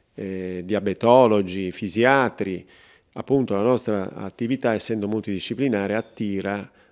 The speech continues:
l'attenzione di pazienti anche di altre province. Abbiamo pazienti della provincia di Alessandria, di Torino, di Cuneo e anche addirittura pazienti che vengono dal sud, sud Italia, Calabria, Sicilia, Campania. Per cui,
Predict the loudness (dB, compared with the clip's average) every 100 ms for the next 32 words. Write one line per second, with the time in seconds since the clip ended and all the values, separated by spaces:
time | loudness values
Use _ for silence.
0 | _ -12 -6 -6 -4 -4 -2 -2 -4 -6
1 | -6 -6 -6 -6 -6 -4 -4 -4 -4 -6
2 | -8 -4 -4 -4 -6 -6 -8 -8 -10 -4
3 | 0 2 2 -4 -8 -6 -8 -10 -12 -10
4 | -10 -10 -12 -12 -12 -12 -12 -10 -12 -10
5 | -8 -2 -2 -2 -6 -10 -8 -4 -2 -2
6 | -4 -8 -14 _ -8 2 2 2 -2 -6
7 | -20 -20 -20 -20 -20 -4 2 4 4 4
8 | 2 0 2 0 0 -2 -2 -2 -4 -4
9 | -4 -4 -6 -6 -6 -6 -6 -6 -6 -2
10 | -2 -2 -10 -12 -8 -8 -6 -8 -6 -6
11 | -6 -8 -10 -6 -6 -4 -6 -8 -10 -12
12 | -8 -8 -8 -10 -12 -8 -8 -10 -14 -12
13 | -8 -2 -2